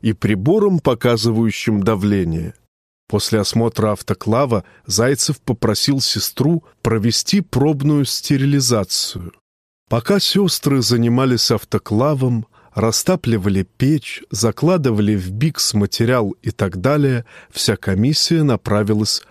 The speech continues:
в ординаторскую. По пути Зайцев заглянул в предоперационную комнату, где сёстры и санитарки готовили из марли салфетки, шарики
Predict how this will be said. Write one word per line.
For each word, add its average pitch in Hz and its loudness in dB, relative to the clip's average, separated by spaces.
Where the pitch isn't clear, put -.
в 107 -4
ординаторскую. 101 -4
По 107 0
пути 127 0
Зайцев 117 0
заглянул 110 0
в - -20
предоперационную 113 0
комнату, 127 0
где 107 0
сёстры 123 -2
и - -4
санитарки 113 0
готовили 110 0
из 98 0
марли 113 2
салфетки, 131 -2
шарики 127 -2